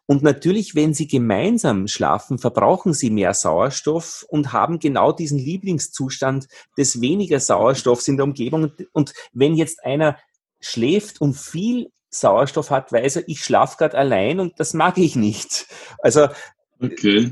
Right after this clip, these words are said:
Speaker 1: und es ist wirklich interessant, äh, wie, wie man an Modellorganismen praktisch Verständnis für, für, für die Zusammenhänge f-, finden kann. Und das war grad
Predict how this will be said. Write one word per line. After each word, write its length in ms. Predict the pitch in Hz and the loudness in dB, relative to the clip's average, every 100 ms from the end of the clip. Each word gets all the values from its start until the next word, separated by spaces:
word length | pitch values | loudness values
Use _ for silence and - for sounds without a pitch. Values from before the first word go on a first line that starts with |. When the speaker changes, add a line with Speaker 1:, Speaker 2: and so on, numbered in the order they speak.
| - | -4
Speaker 1:
und 480 | - 160 - - - - | -2 -2 0 -6 -6 -4
es 100 | 143 | -2
ist 260 | 156 135 | -2 -2
wirklich 340 | 185 233 226 208 | -2 -2 -2 -2
interessant, 680 | 185 185 165 113 175 220 - | 0 0 2 2 2 0 -2
äh, 120 | 156 | 0
wie, 680 | 160 165 151 139 156 190 175 | 4 4 2 -2 -4 -4 -6
wie 180 | 143 160 | -6 -2
man 200 | 175 165 | 0 2
an 160 | 147 147 | 2 2
Modellorganismen 1120 | 135 - 135 190 175 175 165 170 - 180 160 | 2 2 2 2 2 0 -2 -2 -4 -4 -4
praktisch 440 | 143 143 160 - | -4 -4 -6 -6
Verständnis 960 | - 127 - 113 160 175 185 - - - | -4 -2 2 2 2 0 0 -2 -6 -6
für, 240 | 151 147 147 | 0 2 2
für, 340 | - 143 156 | 0 0 2
für 220 | 143 151 | 0 0
die 120 | 147 147 | 0 0
Zusammenhänge 580 | 147 131 170 165 113 | 0 0 0 0 0
f-, 640 | 101 - - - _ - 131 | -4 -8 -20 -20 _ -16 -8
finden 300 | - 110 110 | -2 -2 -2
kann. 220 | 101 85 | -2 -2
Und 120 | 95 98 - - - | -2 -6 -14 -12 -6
das 200 | 117 107 | -2 2
war 160 | 101 | 2
grad 200 | - 104 | 2 -2